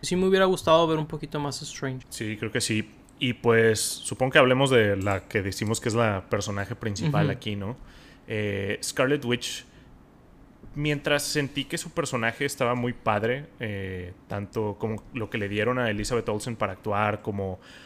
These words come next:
Speaker 2: algunas escenas que tenía como más especiales, por ejemplo, ahí cuando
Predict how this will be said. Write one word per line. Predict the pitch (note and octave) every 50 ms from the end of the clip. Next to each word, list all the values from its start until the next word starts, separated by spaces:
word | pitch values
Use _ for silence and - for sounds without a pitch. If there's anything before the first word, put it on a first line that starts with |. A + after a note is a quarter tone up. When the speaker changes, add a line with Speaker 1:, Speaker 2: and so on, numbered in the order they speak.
| - - -
Speaker 2:
algunas | G2+ F#2+ G2 G2+ A2 A2 - A2
escenas | - - A2 G2+ G#2 A2 A2 -
que | - - A2
tenía | - - G2 F#2+ G2 G2 G2+ G2+ G#2 G#2 G#2 G#2 G2+ - - - - - - - -
como | - G2+ F#2+ G2 F#2+ F#2 F#2 F2+ F2 F2
más | F2 F2+ F#2 F#2 F#2 A#2+
especiales, | G#2+ - - A2 - - A2 G2 G2+ G#2+ G#2 -
por | - G#2
ejemplo, | F#2+ - G#2+ G2 - A2 G2+
ahí | G2 G2 G2+ G2+ G#2 G#2+ G#2+ G#2 G2 - - - - - - - -
cuando | - A2 G#2 G#2 G2+ G2 G2 F#2+ F#2 F#2+ F#2 G2 G2